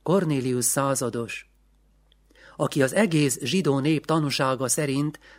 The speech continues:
derék és istenfélő férfi, választ kapott egy szent angyaltól, hogy hivasson el a házába,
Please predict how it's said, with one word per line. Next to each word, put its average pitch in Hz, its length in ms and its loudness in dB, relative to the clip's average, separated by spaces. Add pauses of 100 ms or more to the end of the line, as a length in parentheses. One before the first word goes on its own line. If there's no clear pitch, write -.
derék 165 560 4
és 143 240 -4
istenfélő 127 760 -2
férfi, 135 600 -4 (920)
választ 160 480 4
kapott 139 340 0
egy 131 100 -2
szent 156 340 0
angyaltól, 147 760 2 (300)
hogy 127 140 -4
hivasson 143 560 2
el 127 140 0
a 117 80 0
házába, 147 680 2